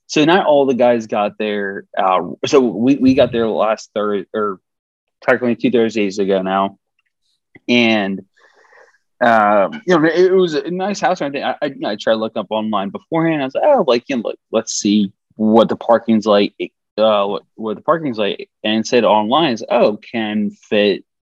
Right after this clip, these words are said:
up to three cars and everything." I was like, "That's kind of ridiculous, but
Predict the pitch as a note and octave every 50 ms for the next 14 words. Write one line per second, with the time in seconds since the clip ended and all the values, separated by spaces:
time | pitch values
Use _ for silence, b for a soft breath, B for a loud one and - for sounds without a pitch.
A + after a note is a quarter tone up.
0 | _ _ _ _ _ _ - B2+ A#2 - - - B2+ A2 - - B2 B2 B2 A#2+
1 | A2+ G#2+ - A#2 A2 A2 A2 A2 G#2+ G#2 A2+ A2 A2 A2 G#2+ G2+ A2+ A2+ A2+ G#2
2 | F#2+ G2+ G2+ G2+ - B B B B B B B B _ _ _ - - - -
3 | E3 D3 C3+ - - - - - - - A#2 G2 G2 G#2+ G2+ G#2+ G#2+ A2+ _ -
4 | B2 G#2+ G#2 - - G2 F#2 G#2+ A2+ - - -